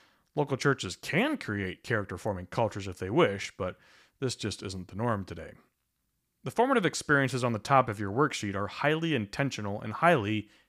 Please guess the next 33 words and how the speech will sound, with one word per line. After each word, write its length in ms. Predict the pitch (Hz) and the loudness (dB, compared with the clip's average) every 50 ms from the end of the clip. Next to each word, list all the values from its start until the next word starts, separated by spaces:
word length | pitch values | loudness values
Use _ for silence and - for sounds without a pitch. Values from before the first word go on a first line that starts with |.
| _ - | _ -8
immersive. 680 | 110 107 117 135 156 160 - - - 69 - - - - _ _ _ _ _ _ _ _ _ _ _ _ _ | -6 0 2 4 4 4 2 0 -8 -10 -12 -16 -20 -20 _ _ _ _ _ _ _ _ _ _ _ _ _
Our 120 | - 101 98 | -6 -6 -2
formation 580 | - - 120 113 123 143 165 170 - - 120 | 0 0 2 4 6 6 6 6 4 0 -2
in 100 | 101 104 | -4 -2
all 220 | 107 113 160 214 247 | 0 2 2 2 4
these 180 | 196 131 110 | 2 0 0
types 300 | - - 131 113 - - | 2 2 2 2 0 -2
of 80 | 110 98 | -4 -4
examples 460 | 98 107 151 175 160 120 107 98 - | -2 2 2 2 2 2 -2 -4 0
happens 420 | - - 208 190 - 104 107 104 | 4 4 4 4 4 0 -4 -4
because 440 | 110 117 104 - - 127 120 120 117 - - - _ _ _ _ - | -6 -6 -6 -2 0 0 0 0 -2 -6 -14 -20 _ _ _ _ -6
we 120 | 123 127 | -4 0
live 180 | 131 147 151 143 | 2 4 4 6
a 40 | 135 | 8
life 400 | 143 190 190 127 127 131 - - | 8 8 8 6 4 2 2 2
of 160 | 131 131 127 | 2 2 2
formation. 640 | - - 143 143 147 180 226 220 - - - - - _ _ _ _ _ _ _ _ _ - | 2 2 2 4 4 4 4 2 0 -4 -8 -14 -18 _ _ _ _ _ _ _ _ _ 4
Our 100 | 196 190 | 4 4
time, 320 | - - 170 175 170 160 | 4 6 4 6 6 4
habits, 420 | 127 117 151 151 147 143 127 - - | 4 4 4 6 6 4 2 0 0
relationship, 600 | 127 139 151 151 - 139 120 - 139 - - - | 2 2 2 2 2 0 0 0 -2 -4 -4 -4
community, 440 | - 131 143 147 143 139 135 131 123 | 0 2 2 2 2 2 2 2 2
and 80 | 117 | 2
instruction 580 | 110 101 - - - - 120 - - 123 117 117 - - - - - _ - | 0 -2 -2 2 2 2 2 2 0 -2 -2 -4 -6 -14 -20 -20 -14 _ 4
are 120 | 127 127 | 4 6
organized 680 | 127 151 202 247 208 131 113 101 101 107 117 123 - - | 8 10 8 8 8 6 4 2 2 0 0 -2 -2 -2
around 280 | - 135 135 135 139 135 | 0 2 4 4 4 2
the 60 | 135 | 0
specific 500 | - - - 135 - 180 160 143 123 123 | 0 -2 -2 0 0 0 0 0 2 4
goal 460 | 151 196 220 - 127 151 180 165 - _ _ _ _ _ - | 4 6 6 6 6 4 2 0 -6 _ _ _ _ _ 0
of 80 | 151 151 | 2 4
the 80 | 160 | 4
formation. 600 | 156 - 170 170 202 269 294 - - - 82 82 | 4 4 2 0 0 0 -4 -6 -8 -10 -12 -14